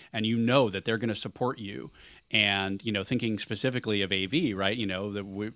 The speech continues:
if, if you're the type of company that's constantly refreshing its gear, um, you know, that's, that's something. But if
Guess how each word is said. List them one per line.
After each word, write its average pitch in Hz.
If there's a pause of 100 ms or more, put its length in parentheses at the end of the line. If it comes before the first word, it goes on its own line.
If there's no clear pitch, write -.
if, 104
if 107
you're 110
the 110
type 117
of -
company 110
that's 95
constantly 110
refreshing 104
its 92
gear, 127 (480)
um, 104
you 123
know, 101
that's, 101
that's 98
something. 107
But 104
if -